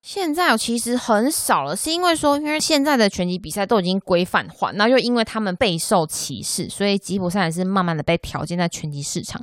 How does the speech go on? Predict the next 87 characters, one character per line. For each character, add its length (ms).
这 100
边 80
提 140
一 60
下， 180
吉 180
普 120
赛 140
人 180
他 180
们 160
的 200
外 200
在 100
条 160
件 140
是 300
占 260
有 160
优 180
势， 200
因 140
为 120
他 140
们 180
普 60
遍 120
都 80
是 160
比 140
较 140
健 320
壮， 240
然 100
后 100
身 280
材 240
算 200
是 80
匀 200
称， 320
很 100
少 160
那 100
种 520
很 160
胖 240
的 100
人 160
或 160
是 280
瘦 240
到 100
爆 220
的 80
人， 180
就 100
他 140
们 100
其 140
实 60
都 100
是 60
比 80
较 80
匀 180
称。 260
然 120
后 60
他 100
们 160
本 220
身 260
的 260
协 280
调 240
性 340
也 160
很 180
好， 240
然 80
后 140
反 240
应 100
也 80
很 220
好， 140